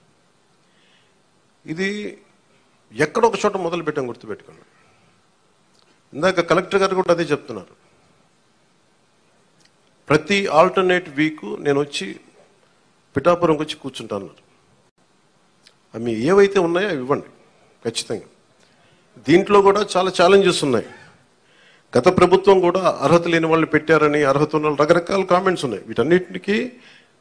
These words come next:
కలెక్టర్ గారు వీళ్ళందరూ సలహాలు ఇచ్చేది ఏంటంటే, కేంద్ర క్యాబినెట్కి ఇచ్చేవాళ్ళు, మనం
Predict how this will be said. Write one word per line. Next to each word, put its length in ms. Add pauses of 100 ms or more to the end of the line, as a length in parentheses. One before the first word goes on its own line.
(1200)
కలెక్టర్ 240
గారు 200
వీళ్ళందరూ 300
సలహాలు 380
ఇచ్చేది 280
ఏంటంటే, 400 (760)
కేంద్ర 640
క్యాబినెట్కి 480
ఇచ్చేవాళ్ళు, 280
మనం 220